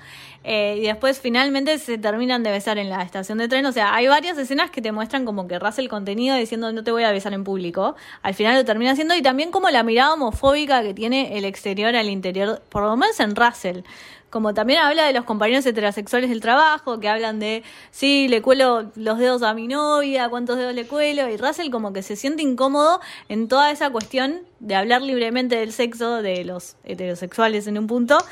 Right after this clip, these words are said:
Y también es el, el statement de Glenn, digamos, "Yo quiero gritar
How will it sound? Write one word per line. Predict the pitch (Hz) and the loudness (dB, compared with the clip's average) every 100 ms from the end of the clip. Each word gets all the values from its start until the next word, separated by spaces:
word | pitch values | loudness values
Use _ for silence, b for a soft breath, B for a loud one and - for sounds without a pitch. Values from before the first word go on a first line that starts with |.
| B B | B B
Y | 226 | 0
también | 233 254 381 | 2 4 2
es | 453 | 2
el, | 269 208 190 - _ _ _ - _ - | 4 2 0 -8 _ _ _ -20 _ -10
el | 208 202 196 | -4 -4 -4
statement | - 226 240 254 233 | 2 2 4 2 2
de | 196 | 2
Glenn, | 254 320 247 | 2 2 0
digamos, | 208 196 190 185 - | -2 -2 -4 -6 -6
"Yo | 262 | -2
quiero | 277 226 | 2 2
gritar | 190 196 233 208 196 | 0 2 2 2 -4